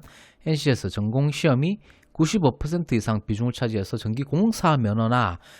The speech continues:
취득해서 개인 사업할 때 모를까 용역, 시설 바닥에 굴러다니는 시설 쌍놈들이 또 내 얘기야? 전기기사, 전기산업기사 우위를 가리냐? 전기산업기사, 공조산업기사, 에너지산업기사, 가스산업기사로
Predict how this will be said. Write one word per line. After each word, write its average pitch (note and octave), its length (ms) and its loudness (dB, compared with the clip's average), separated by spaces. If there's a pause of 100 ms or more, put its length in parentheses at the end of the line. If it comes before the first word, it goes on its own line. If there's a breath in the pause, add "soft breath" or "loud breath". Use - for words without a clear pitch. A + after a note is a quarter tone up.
(180 loud breath)
취득해서 D3 480 -2
개인 C3+ 280 2
사업할 A3 380 2
때 - 180 -2
모를까 A#2+ 640 0 (520 loud breath)
용역, A#2+ 520 4
시설 F3+ 340 0
바닥에 E3+ 340 4
굴러다니는 A2+ 680 2
시설 D#3 340 0
쌍놈들이 A2+ 1080 0
또 G4 240 8
내 B2+ 160 8
얘기야? C3+ 400 4 (140)
전기기사, F3 500 6
전기산업기사 E3 920 2
우위를 D3 500 6
가리냐? G#2+ 580 2
전기산업기사, F3 600 4
공조산업기사, D3+ 1300 6
에너지산업기사, D#3 1160 4
가스산업기사로 D3 1300 0